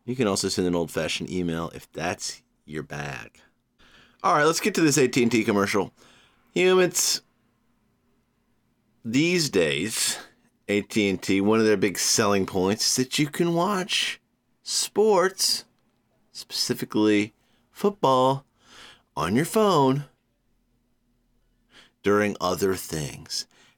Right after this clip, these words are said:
And it's so entertaining and so necessary that you get caught up in the thing you're supposed to be doing and you blurt out stuff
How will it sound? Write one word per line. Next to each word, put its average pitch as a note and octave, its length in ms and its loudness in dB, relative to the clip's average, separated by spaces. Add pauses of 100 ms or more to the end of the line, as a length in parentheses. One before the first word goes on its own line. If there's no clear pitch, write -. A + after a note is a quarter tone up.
(160)
And G#2 140 0
it's F#2 140 -2
so D#3+ 560 0
entertaining D3 1120 -6 (760)
and G2+ 160 -2
so D#3+ 260 2
necessary F3 1200 -2 (1040)
that C#3+ 140 2
you D3 160 4
get D3+ 220 0
caught E3+ 360 2
up D3+ 240 0
in A#2+ 120 4
the A2 80 2
thing C3+ 320 2
you're B2+ 100 4
supposed E3+ 460 0
to A#2 60 -2
be F#2+ 120 2
doing D#2+ 440 0
and C#3+ 220 2
you D3 140 2
blurt C3+ 500 2
out D#2 320 -2
stuff - 720 -4